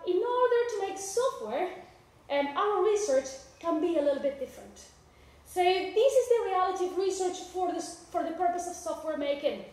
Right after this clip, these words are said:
Let's talk about time first. How much, how long does it take to do this type of research? Well, apparently, if you want to do anything that involves talking to people, inspired by interview approaches, six interviews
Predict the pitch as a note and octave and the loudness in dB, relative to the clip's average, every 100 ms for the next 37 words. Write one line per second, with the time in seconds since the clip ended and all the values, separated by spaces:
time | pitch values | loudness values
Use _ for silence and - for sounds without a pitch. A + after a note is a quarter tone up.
0 | - - - _ _ _ - - G#4 G#4+ | -20 -20 -20 _ _ _ -20 -8 -6 -2
1 | A#4+ A4+ G4 - F4+ F4 D#4 - C#4 A#3 | 0 2 0 0 0 2 2 0 -2 -4
2 | - - - - - - - G4+ A4 A#4 | -8 -16 -20 -20 -20 -16 -2 2 4 2
3 | A#4 - G4+ G4+ A4 - G4+ - A4 A#4+ | 0 -2 2 2 2 -2 -4 -6 -2 0
4 | - E4+ F4+ - E4 E4 D4 D#4+ D4 A#3+ | 0 0 0 0 -2 -4 -4 -4 -2 -2
5 | - - - - - _ - - - - | -4 -12 -16 -20 -20 _ -20 -20 -20 -20
6 | - _ - G4+ G4+ G4+ G#4 - - - | -20 _ -4 0 4 4 4 -2 -6 -4
7 | A#4 C#5+ - C#4 G4+ - - F4 F#4 G#4+ | 2 2 2 0 -2 -4 -4 -2 2 4
8 | A#4 G#4+ - - F4 G4+ F4+ D4+ C4+ C#4 | 4 2 -2 -2 -2 0 0 0 2 2
9 | D#4+ - B3 C#4+ C#4+ F#4+ G#4 G#4 - D#4 | 2 -2 -6 -6 -2 -2 -2 -4 -6 -8
10 | D4+ C4+ D4 G#4+ C5 C5+ - - - C4+ | -8 -8 0 6 8 6 0 -12 -14 -12
11 | - C#5 C4+ C4 A3+ G3+ D4+ D#4 F#4 F4 | -12 -6 -2 -2 -4 -8 -8 -8 -6 -2
12 | G#4 G4+ G4+ G#4 G#4+ G#4+ G#4+ - - - | -2 -2 -4 -4 -2 -2 -4 -8 -16 -20
13 | - - B4 A4 - G4+ G4+ F#4+ G4 G#4 | -18 2 2 2 -4 -4 -2 0 0 0
14 | G4+ - | -4 -10